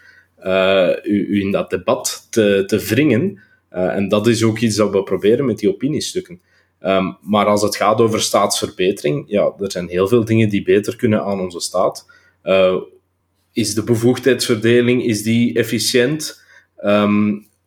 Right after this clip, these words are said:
moeten we daar niet, eh, naar, naar, eh, coherente bevoegdheidspakketten gaan,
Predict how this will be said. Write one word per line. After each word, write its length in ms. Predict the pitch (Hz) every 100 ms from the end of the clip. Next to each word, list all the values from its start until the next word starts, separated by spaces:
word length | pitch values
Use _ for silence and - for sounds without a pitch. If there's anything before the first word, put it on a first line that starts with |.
| _ -
moeten 320 | 113 110 110
we 60 |
daar 280 | 107 104 113
niet, 300 | 123 120 120
eh, 380 | 120 120 117 117
naar, 360 | 117 113 110 -
naar, 440 | 113 104 - - _ -
eh, 220 | 101 107 107
coherente 500 | - 117 113 120 110
bevoegdheidspakketten 1300 | 104 104 127 123 135 123 - 113 - 131 131 123 110
gaan, 420 | 117 123 127